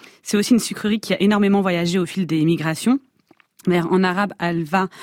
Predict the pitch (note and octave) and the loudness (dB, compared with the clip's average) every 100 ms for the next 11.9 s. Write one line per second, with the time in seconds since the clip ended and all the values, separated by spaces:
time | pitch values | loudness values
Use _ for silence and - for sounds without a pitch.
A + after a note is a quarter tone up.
0 | - - F#3 D#3+ E3 F3+ F3+ F3 G3 G3 | -20 -6 -4 -4 -4 -2 0 2 0 -2
1 | F3 D#3 E3 D#3+ - E3+ E3+ D#3+ E3 E3 | -4 -2 -4 -4 0 0 0 0 0 0
2 | A3+ - - F3 E3+ - E3+ F3 E3 - | -2 -8 -4 0 0 0 0 0 0 0
3 | E3+ E3+ D#3 - E3+ D#3+ - - F3+ - | 0 2 0 -2 -4 -4 -8 -6 -6 -8
4 | - - - - - F#3+ A3 A3 G#3+ F3+ | -16 -16 -16 -4 0 2 2 0 0 0
5 | A#3 F#3+ - - G#3+ - G3+ F#3+ G3+ G#3+ | 0 0 -4 0 0 2 2 4 2 -2
6 | - E3+ E3 D#3 D3+ C#3+ - F#3+ B3 E3+ | -4 -4 -2 -2 -2 -4 -2 2 2 0
7 | - - - - - - G3+ G3+ G3+ A3 | -4 -20 -20 -20 -18 -2 2 4 4 4
8 | A#3+ G3 E3+ F#3 - A#3 A#3 F3+ D#3+ E3+ | 4 2 0 -8 -2 -2 0 0 0 0
9 | G#3 G#3+ E3 F3 - G#3 F#3+ E3+ D#3+ E3 | 0 0 0 -2 2 2 4 2 -2 0
10 | A3 G3 F3 F3 - F#3 F3+ - G3 G3 | 2 2 0 -6 -4 -2 -2 -2 -4 -4
11 | - E3 D#3 - F#3+ - - G3+ | -4 -4 -2 -2 -4 -4 -6 -6